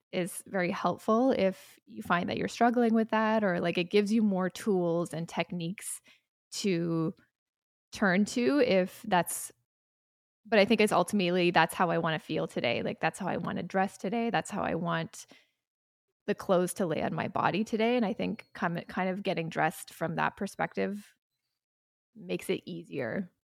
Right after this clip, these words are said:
and less like, "Oh, this is wrong with my look. All of this is not," you know what I mean? Um, again, I think it, for me, it all just comes back to f-, how I wanna feel.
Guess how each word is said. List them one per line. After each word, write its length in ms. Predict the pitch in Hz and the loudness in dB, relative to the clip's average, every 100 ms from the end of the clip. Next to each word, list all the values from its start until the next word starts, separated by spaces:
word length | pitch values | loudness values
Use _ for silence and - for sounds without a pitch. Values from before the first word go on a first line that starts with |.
| _ | _
and 240 | - 202 208 | -6 -4 0
less 320 | 180 - - | 0 0 -6
like, 480 | 165 160 - - _ _ _ _ - | -4 -6 -12 -20 _ _ _ _ -6
"Oh, 160 | 202 | -4
this 220 | 190 196 | -4 -2
is 140 | 208 196 | -2 -4
wrong 360 | 170 180 190 | -4 -2 0
with 160 | 202 202 | -2 -2
my 160 | 190 185 | -4 -4
look. 300 | 175 170 196 | -4 -4 -4
All 140 | 190 | -4
of 100 | 190 | -6
this 200 | 208 - | -8 -8
is 220 | 175 - - | -10 -10 -18
not," 640 | 220 208 185 170 - - - _ _ _ _ _ _ _ _ _ _ _ _ _ | -14 -8 -6 -6 -10 -18 -18 _ _ _ _ _ _ _ _ _ _ _ _ _
you 140 | 233 226 | -2 0
know 100 | 214 | 2
what 100 | 226 | 2
I 80 | |
mean? 420 | 214 202 240 320 - | 0 0 0 -2 -4
Um, 560 | 190 190 180 185 180 165 _ _ _ _ - | -2 0 -2 -4 -6 -10 _ _ _ _ -4
again, 280 | 220 226 220 | 0 2 2
I 60 | |
think 140 | 233 226 | 4 2
it, 80 | 247 | 2
for 140 | 240 | 2
me, 160 | 226 226 | 4 4
it 80 | |
all 180 | 214 214 | 2 0
just 180 | 208 - | -2 -4
comes 200 | 233 208 | -2 0
back 220 | 196 - | -2 -4
to 80 | - | -10
f-, 120 | - _ | -16 _
how 200 | 180 190 | -6 -4
I 80 | 202 | -2
wanna 220 | 208 202 | -2 -4
feel. 460 | - - - 202 | -6 -10 -8 -10